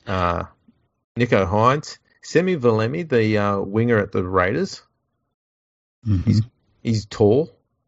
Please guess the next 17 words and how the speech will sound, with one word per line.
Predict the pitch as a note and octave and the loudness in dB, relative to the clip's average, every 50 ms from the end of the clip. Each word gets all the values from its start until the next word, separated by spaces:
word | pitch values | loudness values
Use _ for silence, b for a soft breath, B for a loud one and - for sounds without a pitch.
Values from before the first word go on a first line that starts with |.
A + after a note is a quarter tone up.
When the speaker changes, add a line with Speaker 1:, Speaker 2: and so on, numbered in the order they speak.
| _ - | _ -8
Speaker 1:
He's | A2+ G#2+ - | -8 -4 0
got | - A#2 | 0 0
a | G#2 | 0
bit | G#2 F#2+ | 0 -4
of | - | -6
speed | - - G#2+ G2 G2 G2 | -4 -2 0 0 0 0
about | F#2+ A2+ A2+ B2 C#3+ | 0 -2 -2 -2 -2
him. | F3 F3 - _ _ _ A#2 | -4 -6 -10 _ _ _ -2
Good | A2+ A#2 - | -2 -2 0
leap | F#2+ G2 F#2+ G#2 G#2 A2 | 0 0 -2 -2 -2 -4
on | A#2 C3 E3 | -4 -2 -2
him. | G3 G#3 - _ _ _ _ _ _ _ _ _ _ _ _ _ _ | -4 -6 -8 _ _ _ _ _ _ _ _ _ _ _ _ _ _
Good | - D3 C#3+ - | -2 0 0 0
target | - C#3 D3 E3 D3 G#2+ - - | -2 -2 -2 -2 -2 -4 -4 -4
for | - A#2 A2 | -2 -2 -2
a | G#2+ | -2
kicker. | - - F3+ - - - | -2 -4 -4 -4 -6 -8